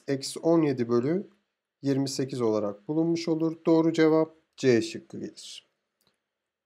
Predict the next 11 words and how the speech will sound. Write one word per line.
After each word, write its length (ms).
<clears throat> 100
F 360
beş 260
değeri 220
kaçtır? 420
Yani 260
şu 200
içerisini 640
beş 260
yapmaya 360
çalışıyoruz. 800